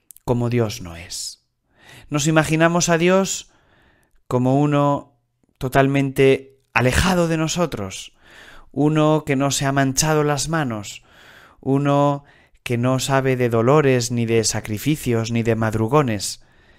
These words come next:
Solo aceptamos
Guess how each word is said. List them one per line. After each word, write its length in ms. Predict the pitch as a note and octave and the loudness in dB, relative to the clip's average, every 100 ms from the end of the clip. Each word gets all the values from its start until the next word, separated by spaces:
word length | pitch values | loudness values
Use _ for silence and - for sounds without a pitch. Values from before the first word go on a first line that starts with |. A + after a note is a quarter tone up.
| _ _ _ | _ _ _
Solo 800 | - - E3 D3 A#2 G#2+ - _ _ _ - | -4 0 4 4 2 0 -4 _ _ _ -12
aceptamos 1000 | A#2 - A2 - A#2+ A#2+ A2+ A2 - | -8 -6 -8 0 0 2 0 -4 -8